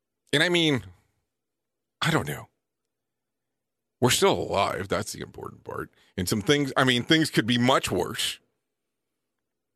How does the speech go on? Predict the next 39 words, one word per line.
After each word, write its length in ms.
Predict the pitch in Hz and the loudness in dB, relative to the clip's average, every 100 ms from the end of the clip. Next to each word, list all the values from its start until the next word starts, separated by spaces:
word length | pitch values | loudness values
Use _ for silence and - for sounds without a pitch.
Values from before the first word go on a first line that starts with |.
| _ _ 101 | _ _ -2
And 120 | 101 | 0
they're 120 | 98 | 2
not. 480 | 95 82 - - - - _ _ _ _ _ _ _ 127 | 2 2 -2 -6 -10 -12 _ _ _ _ _ _ _ -2
And 140 | 127 | 2
things 220 | 196 202 | 2 4
have 120 | 190 | 2
not 200 | 160 160 | 2 2
been 120 | 160 131 | 0 2
perfect 340 | 151 160 151 | 2 0 0
for 120 | 170 | 2
a 60 | 160 | 6
lot 180 | 170 190 | 6 4
of 100 | - | -2
us. 380 | - - - - _ _ _ _ _ _ _ _ _ _ _ _ _ _ _ _ _ - | -10 -12 -16 -20 _ _ _ _ _ _ _ _ _ _ _ _ _ _ _ _ _ -2
But 100 | 156 | 2
I 80 | 170 | 4
look 240 | 175 214 | 2 4
at 120 | 190 | 6
it 60 | 170 | 6
and 80 | 160 | 4
I 80 | 160 | 4
go, 160 | 160 | 4
"How 420 | - - 196 180 | 2 2 2 2
can 300 | 180 - 185 | 0 0 2
we 200 | 160 165 | 4 4
advance? 720 | 143 113 160 175 202 - - - _ _ _ | 4 4 2 2 0 -2 -6 -8 _ _ _
How 160 | 175 180 | 0 2
can 160 | 180 | 2
we 100 | 165 | 2
be 160 | 156 151 | 2 2
thankful 460 | 147 156 160 170 160 | 4 2 4 2 2
and 120 | 143 | 2
still 220 | - 170 | 4 4
grateful 420 | 127 147 147 143 | 4 2 4 2
for 200 | 123 127 | 4 4
everything 320 | 117 113 117 | 4 2 -2
that's 160 | 110 101 | -4 -4
going 280 | 82 85 80 | -6 -6 -6
on?" 220 | 80 76 | -6 -8